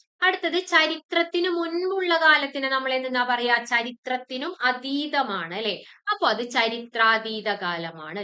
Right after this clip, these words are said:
ചരിത്രത്തിന് മുൻപുള്ളത് എന്നർത്ഥത്തിൽ നമ്മൾ പറയുന്നത് ചരിത്രാതീതം എന്നാണ്. ഇതൊന്ന് ശ്രദ്ധിച്ചു വെക്കണം. ചില കുട്ടികൾക്ക് അങ്ങോട്ടും ഇങ്ങോട്ടൊക്കെ മാറിപ്പോവാറുണ്ട്. മകളുടെ മകളെ നമ്മൾ പറയുന്ന പേരെന്ത് എന്നതാണ് ചോദ്യം. മകളുടെ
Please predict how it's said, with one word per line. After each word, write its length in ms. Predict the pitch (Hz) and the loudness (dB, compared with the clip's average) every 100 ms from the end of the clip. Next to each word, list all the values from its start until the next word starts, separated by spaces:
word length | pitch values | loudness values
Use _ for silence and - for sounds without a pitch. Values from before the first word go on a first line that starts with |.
| 185 | -4
ചരിത്രത്തിന് 680 | 220 233 240 233 233 254 262 233 | -4 -4 -8 -10 -6 -6 -4 -4
മുൻപുള്ളത് 600 | 240 311 320 269 226 233 202 208 | -8 -6 -4 -2 -2 -4 -4 -6
എന്നർത്ഥത്തിൽ 560 | 202 196 196 202 202 196 | -4 -6 -8 -8 -8 -6
നമ്മൾ 180 | 190 185 185 | -6 -6 -6
പറയുന്നത് 480 | 180 180 170 165 247 381 - _ - | -6 -6 -8 -2 2 0 -2 _ 0
ചരിത്രാതീതം 1080 | 247 214 208 - 208 190 190 180 180 180 269 - 185 | 2 2 -2 -4 0 0 0 -4 -8 -2 -2 -2 -10
എന്നാണ്. 360 | 165 151 156 156 _ 370 | -10 -10 -14 -16 _ -2
ഇതൊന്ന് 340 | 392 277 214 226 | 0 -2 -2 -6
ശ്രദ്ധിച്ചു 400 | 214 180 180 180 196 | -6 -6 -8 -8 -8
വെക്കണം. 280 | 185 254 349 | -4 -6 -4
ചില 140 | 403 392 392 | 0 0 -2
കുട്ടികൾക്ക് 380 | 226 185 180 202 | -4 -4 -2 -4
അങ്ങോട്ടും 320 | 196 185 185 | -4 -6 -6
ഇങ്ങോട്ടൊക്കെ 360 | 185 180 185 262 403 | -6 -6 -6 -2 0
മാറിപ്പോവാറുണ്ട്. 760 | 370 277 190 180 160 156 160 160 _ - - 302 | 0 -2 -6 -4 -6 -8 -12 -14 _ -20 -2 2
മകളുടെ 640 | 320 330 339 339 320 339 320 285 | 2 6 6 4 0 -2 0 0
മകളെ 460 | 262 262 277 302 330 | 0 0 0 0 -2
നമ്മൾ 220 | 262 233 226 | -4 -2 -2
പറയുന്ന 360 | 226 214 202 214 214 | -2 -2 -4 -6 -2
പേരെന്ത് 600 | 214 214 202 190 190 208 247 196 | 0 2 0 -4 -4 -4 -6 -6
എന്നതാണ് 380 | 190 175 170 165 165 | -6 -6 -6 -10 -12
ചോദ്യം. 340 | 165 156 165 - 220 240 | -14 -12 -14 -14 -4 0
മകളുടെ 800 | 240 233 240 233 240 226 196 | 0 0 0 0 0 -4 -2